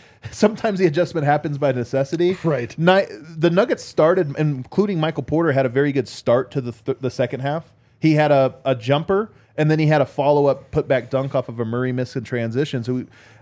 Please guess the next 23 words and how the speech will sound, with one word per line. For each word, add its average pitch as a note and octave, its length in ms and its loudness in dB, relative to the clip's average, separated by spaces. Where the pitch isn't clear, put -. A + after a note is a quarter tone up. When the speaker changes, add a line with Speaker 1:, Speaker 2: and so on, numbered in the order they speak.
Speaker 1:
I C#3+ 60 2
think F3 160 0
in F3+ 80 2
our C#3+ 80 4
minds C#3 400 0
it B2 60 -2
was A2+ 120 -4
bad B2 220 0
from A#2 140 -8
start G#2+ 220 -4
to G#2+ 40 -18
finish. D#3+ 320 -6
It D#3+ 120 0
started G#3 360 2
okay. D#3 480 -2
Nine F#3+ 300 0
minutes A3 220 -2
to F#3 100 -2
go, G3 180 2
they E3 140 0
sub E3 260 0
Claxton D3 540 -4
out, B2+ 320 0